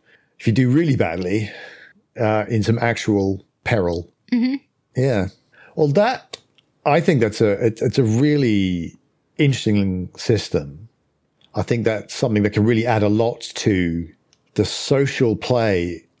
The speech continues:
Speaker 1: of the game, which I think is a very big fundamental aspect of Legend of the Five Rings. Um, we may come back and revisit this, because obviously this has been quite a long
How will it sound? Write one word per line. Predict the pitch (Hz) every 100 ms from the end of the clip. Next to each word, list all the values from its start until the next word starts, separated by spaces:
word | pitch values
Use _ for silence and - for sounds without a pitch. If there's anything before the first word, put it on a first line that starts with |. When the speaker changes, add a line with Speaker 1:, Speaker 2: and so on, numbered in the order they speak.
| _
Speaker 1:
of | 135 117 85
the |
game, | 107 110 95 76 82 - _ _
which | - 107 113
I |
think | 95 113
is | 98
a |
very | 104 113 110
big | 95 120 110 98
fundamental | - 135 131 113 113 104 107
aspect | 117 - 95 - -
of | 92 87 87 - -
Legend | 110 85 82
of |
the |
Five | - 85
Rings. | 87 80 101 - - - _ _ _ -
Um, | 92 87 87 90 98 - _ _ _ _ _ _
we | 135 139
may | 143 214
come | 220 180
back | 151
and | 131
revisit | 120 113 127 117 95
this, | 82 85 - - - - _
because | - 98 90
obviously | 98 98
this | 87
has |
been | 92 98
quite | 113 101
a |
long | 101 98 95